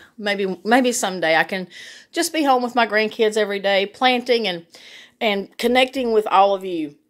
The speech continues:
I wanted to show you my new project for my little garden in here.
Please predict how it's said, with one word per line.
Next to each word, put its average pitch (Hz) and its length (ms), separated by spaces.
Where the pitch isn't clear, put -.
I 165 80
wanted 247 280
to 233 100
show 208 180
you 196 220
my 170 120
new 190 200
project 190 480
for 190 100
my 160 140
little 175 220
garden 160 360
in 156 120
here. 147 400